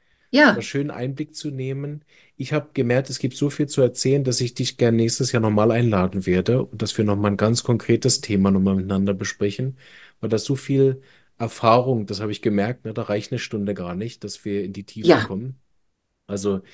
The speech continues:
Speaker 2: du wirst nochmal eine Einladung von mir bekommen, dann auch nochmal, jetzt weiß ich genau, worum es geht, nochmal mit einem ganz konkreten Thema auch. Dann können wir nämlich mal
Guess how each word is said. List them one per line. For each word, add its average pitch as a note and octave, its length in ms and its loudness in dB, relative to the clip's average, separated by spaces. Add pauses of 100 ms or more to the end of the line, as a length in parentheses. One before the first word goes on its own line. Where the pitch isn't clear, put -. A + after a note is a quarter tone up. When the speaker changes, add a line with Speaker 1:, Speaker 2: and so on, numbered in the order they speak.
(240)
Speaker 2:
du A2+ 140 -6
wirst A#2+ 160 -4
nochmal A#2 240 0
eine A2 100 -6
Einladung A#2+ 440 0
von A#2 240 -4
mir A2+ 180 -2
bekommen, C#3 480 -2
dann A#2+ 200 -2
auch G#2 140 -4
nochmal, A2 400 -2
jetzt G2+ 220 -4
weiß A2 200 6
ich A#2+ 120 -4
genau, A2 320 2
worum G#2 180 4
es - 140 -2
geht, A2+ 240 0
nochmal A2 240 -2
mit G2+ 100 -2
einem G2+ 80 0
ganz G#2 240 0
konkreten B2+ 580 0
Thema A#2+ 360 2
auch. A2+ 240 -2 (500)
Dann G#2+ 120 0
können G#2+ 160 0
wir - 40 4
nämlich A2 240 4
mal G#2 320 2